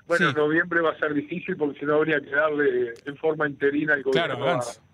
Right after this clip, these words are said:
Speaker 1: a, a Gantz.
Speaker 2: No, por eso
Speaker 1: Pero
Speaker 2: probablemente Netanyahu prefiere elecciones en octubre a, a noviembre, ¿no? <laughs>
Speaker 1: Exactamente, cuando decís prefiere elecciones es exactamente lo que está sucediendo. El hecho de que Bennett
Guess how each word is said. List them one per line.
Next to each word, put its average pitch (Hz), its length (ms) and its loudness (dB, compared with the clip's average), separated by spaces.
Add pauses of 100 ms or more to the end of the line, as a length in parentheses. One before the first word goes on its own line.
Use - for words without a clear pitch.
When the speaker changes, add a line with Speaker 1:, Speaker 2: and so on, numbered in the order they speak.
(320)
Speaker 1:
a, 135 140 0
a 151 40 2
Gantz. 147 380 -2
Speaker 2:
No, 160 160 0
por 170 120 0
eso 185 180 -2
Speaker 1:
Pero 160 80 2
Speaker 2:
probablemente 185 420 2
Netanyahu 170 380 0
prefiere 170 260 0
elecciones 160 340 -2
en 147 100 0
octubre 151 420 -2
a, 139 80 0
a 127 100 -4
noviembre, 123 460 -2 (100)
¿no? 156 160 0 (220)
<laughs> - 480 -6
Speaker 1:
Exactamente, 180 560 -4
cuando 151 180 -2
decís 196 160 -2
prefiere 190 400 -2
elecciones 185 560 -4
es 143 120 -6
exactamente 160 580 -6
lo 143 80 -2
que 131 80 -6
está 151 160 -4
sucediendo. 135 720 0
El 151 100 2
hecho 190 200 0
de 156 140 -2
que 139 140 -2
Bennett 156 480 0